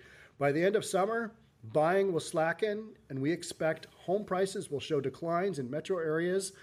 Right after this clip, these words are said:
that have been especially hard hit by the recession. So now we're saying that areas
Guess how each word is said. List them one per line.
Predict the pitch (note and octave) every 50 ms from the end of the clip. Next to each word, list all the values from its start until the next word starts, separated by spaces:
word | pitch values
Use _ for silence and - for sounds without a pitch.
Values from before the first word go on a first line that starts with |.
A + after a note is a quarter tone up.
| - - - _
that | - D3
have | C#3 A#2+ A2+
been | C#3+ C3
especially | C3 - - - - F#3+ G3+ F#3+ - A#3 G#3+ F#3
hard | D#3 C#3 D#3+ E3 E3 D3+
hit | C3 D3+ D#3 -
by | - C#3 C#3
the | C3+ C3+
recession. | C3+ B2+ - C#3 B2 A2+ - C3 C3 A#2+ - - - - - - - - -
So | - - F3 D#3+ D#3 D3+ D3+ -
now | D3+ F3 A3 D4 D#4+
we're | - - A#3
saying | - - - F3 D#3+ D#3 D#3 D3+ D3 C#3+ C3+ C#3 C#3+ - -
that | C#3+ C#3+ D3+ D3 - - - - - - - -
areas | F3 E3 E3 D#3+ D#3 D#3+ D3+ C#3 C#3+